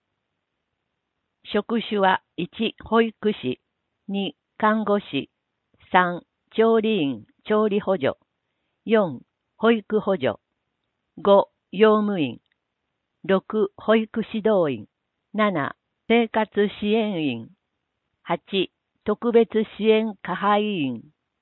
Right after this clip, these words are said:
九、フルタイム臨時講師、十、看護師、十一、保育補助員。登録期間は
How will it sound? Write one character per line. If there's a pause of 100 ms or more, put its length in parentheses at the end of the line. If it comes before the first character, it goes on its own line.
(640)
九、 (320)
フ
ル
タ
イ
ム
臨
時
講
師、 (1160)
十、 (280)
看
護
師、 (1000)
十
一、 (100)
保
育
補
助
員。 (760)
登
録
期
間
は